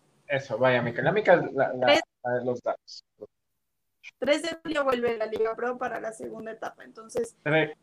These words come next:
Speaker 1: tres de
Speaker 2: va a haber para, se va a aprovechar para la Copa Ecuador y, y luego veremos que nos toca nuevamente con el Orense, recibir a Orense y ahora en casa,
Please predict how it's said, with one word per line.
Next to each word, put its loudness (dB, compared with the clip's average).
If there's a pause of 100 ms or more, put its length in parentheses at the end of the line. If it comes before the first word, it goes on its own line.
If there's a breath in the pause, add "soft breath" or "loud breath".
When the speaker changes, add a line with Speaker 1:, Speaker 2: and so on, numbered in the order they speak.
(100)
Speaker 1:
tres 2
de 0
Speaker 2:
va -4
a -4
haber -10 (320)
para, -6 (400)
se -14
va -2
a -2
aprovechar -6
para -4
la -8
Copa -8
Ecuador -8
y, -14 (500)
y -16
luego -2
veremos -2
que -2
nos -8
toca -8
nuevamente -6
con -8
el -8
Orense, -4
recibir -6
a -4
Orense -6
y -4
ahora -2
en -14
casa, -14